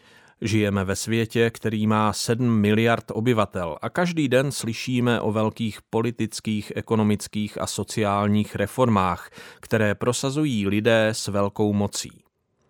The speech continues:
Už jste se někdy, tak jako já, cítili úplně malí a bezvýznamní? Pokud ano, neklesejte na mysli. Z písma je totiž jasné,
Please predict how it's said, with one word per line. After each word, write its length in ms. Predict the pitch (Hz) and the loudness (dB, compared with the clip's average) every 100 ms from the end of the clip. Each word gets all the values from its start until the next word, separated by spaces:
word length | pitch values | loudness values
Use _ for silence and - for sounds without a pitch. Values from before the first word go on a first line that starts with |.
| _ _ _ - _ - _ _ _ _ | _ _ _ -20 _ -20 _ _ _ _
Už 160 | 80 - | -6 0
jste 160 | 120 | 0
se 200 | - 117 | 2 0
někdy, 440 | 110 101 98 107 123 - | 0 0 0 0 -2 -6
tak 200 | 98 98 | -6 -6
jako 280 | 92 101 | -4 -2
já, 420 | 101 98 107 113 117 - _ | 0 2 2 0 -2 -12 _
cítili 480 | - 123 110 113 117 | -4 -4 0 0 2
úplně 460 | 120 113 120 120 113 | 0 0 2 4 4
malí 520 | 98 92 98 107 117 | 2 2 0 -2 -2
a 100 | 107 | -2
bezvýznamní? 960 | 101 90 95 90 95 90 92 92 143 - _ _ _ _ _ _ _ - - _ - _ _ - | -2 -2 -4 -2 -2 0 -2 -2 -6 -12 _ _ _ _ _ _ _ -20 -20 _ -20 _ _ 0
Pokud 300 | 165 135 - | 2 0 2
ano, 340 | - 147 156 - | 2 2 0 -2
neklesejte 760 | - 104 117 139 127 127 120 120 | -2 0 0 -2 0 -2 0 2
na 100 | 98 | 2
mysli. 420 | 95 - - 55 - _ _ _ _ _ - | 0 -4 -8 -12 -20 _ _ _ _ _ -8
Z 100 | - | -4
písma 460 | 175 190 - 135 | -4 -4 -4 -2
je 100 | 123 | 0
totiž 380 | 107 135 139 - | -2 -4 -4 -2
jasné, 640 | 95 - 98 98 107 120 | -2 -2 -2 0 0 0